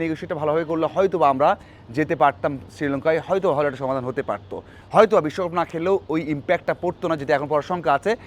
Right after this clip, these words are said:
যেটা বিসিবির পরিচালকরাই বলতে সাহস পাচ্ছেন না কী ক্ষতি হতে পারে। আমার মনে হয় আমরা যে পথে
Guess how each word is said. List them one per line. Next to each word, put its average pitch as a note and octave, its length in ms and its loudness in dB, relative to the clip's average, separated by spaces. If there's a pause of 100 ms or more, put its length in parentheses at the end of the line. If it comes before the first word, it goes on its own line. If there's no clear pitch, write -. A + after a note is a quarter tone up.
(200)
যেটা D3+ 200 2
বিসিবির F3 360 -4
পরিচালকরাই E3 540 2
বলতে C#3+ 220 -4
সাহস C#3 160 0
পাচ্ছেন D#3 380 -2
না F3 40 -2
কী - 200 -14
ক্ষতি C3 200 -4
হতে A#2 220 -4
পারে। F#2 160 -8 (760)
আমার G3 220 4
মনে E3+ 120 0
হয় C3+ 200 2 (320)
আমরা C3+ 160 -4
যে D#3+ 200 -2
পথে D3 200 0